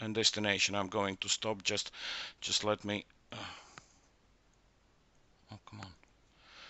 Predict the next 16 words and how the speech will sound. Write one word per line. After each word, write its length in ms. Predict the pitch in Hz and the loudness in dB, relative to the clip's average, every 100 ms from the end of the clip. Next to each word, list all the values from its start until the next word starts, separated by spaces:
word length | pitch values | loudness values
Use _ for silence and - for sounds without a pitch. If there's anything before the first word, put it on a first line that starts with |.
| - - | -18 -8
Yeah, 120 | 107 104 | 2 4
it's 180 | 104 | 6
a 40 | 104 | 6
just 280 | 101 120 - | 8 6 6
me, 160 | 104 - | 0 2
just 280 | 101 123 - | 6 6 8
to, 160 | 113 107 | 6 6
uh, 40 | - 95 - 85 101 | 2 -10 -10 -2 6
look 220 | 131 131 | 8 8
at 100 | 113 | 6
this. 300 | 107 92 - | 6 8 8
And, 160 | - 107 | 6 6
uh, 120 | 110 71 | 4 2
from, 400 | 95 - 139 135 - | -2 6 8 8 2
from 300 | - 127 | 2 4
the, 100 | 127 | 4